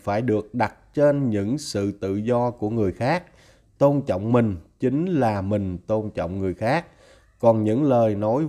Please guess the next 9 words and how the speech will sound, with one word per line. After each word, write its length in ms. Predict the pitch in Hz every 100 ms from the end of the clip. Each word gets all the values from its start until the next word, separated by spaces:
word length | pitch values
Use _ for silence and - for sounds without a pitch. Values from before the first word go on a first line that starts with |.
| 139
vô 220 | 151 143
bổ, 420 | 101 98 113 170 - -
những 300 | 104 110 143
lời 300 | 131 117 104
nói 360 | 101 107 135 156 -
thiếu 220 | 160 185 - _
trách 200 | 202 -
nhiệm, 380 | 117 104 110 120 - - _ _ _
nói 300 | 120 131 165